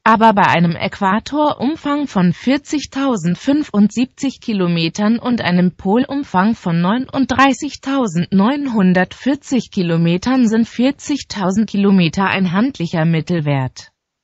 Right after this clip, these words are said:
Wenn wir diese Gleichung nach Beta auflösen, erhalten wir einen Neigungswinkel von ungefähr null Komma acht eins Grad.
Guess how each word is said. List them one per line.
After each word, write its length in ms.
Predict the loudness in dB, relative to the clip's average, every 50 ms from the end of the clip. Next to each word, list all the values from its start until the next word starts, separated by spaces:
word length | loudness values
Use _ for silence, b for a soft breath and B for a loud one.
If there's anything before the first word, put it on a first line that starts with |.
| _ _ _ _ _ _ _ _ _ _ -2
Wenn 300 | 0 2 2 2 2 2
wir 140 | 0 0
diese 280 | 0 0 -2 0 0 0
Gleichung 580 | 0 2 2 2 2 0 0 -2 0 2 2 2
nach 200 | 2 2 0 0
Beta 420 | -2 -2 -2 -2 -2 0 0 2
auflösen, 680 | 2 0 0 2 2 4 4 4 2 2 0 0 0 -2 -2
erhalten 460 | -2 0 2 2 2 2 2 0 0
wir 160 | 2 2 2
einen 260 | 2 0 2 2 4
Neigungswinkel 1120 | 4 4 4 4 2 2 2 0 0 0 -4 -8 -8 -4 0 0 0 0 0 0 0 -2 -2
von 280 | -2 -2 -2 -2 0
ungefähr 560 | 0 0 0 0 0 -2 -2 -2 0 0 2 2
null 260 | 2 2 0 -2 -4
Komma 400 | -6 -6 -4 0 0 0 0 0 -2
acht 280 | -6 -8 -8 -6 -4
eins 300 | -2 0 -2 -2 -4 -8
Grad. 580 | -6 -2 0 2 2 2 0 -2 _ -12 -20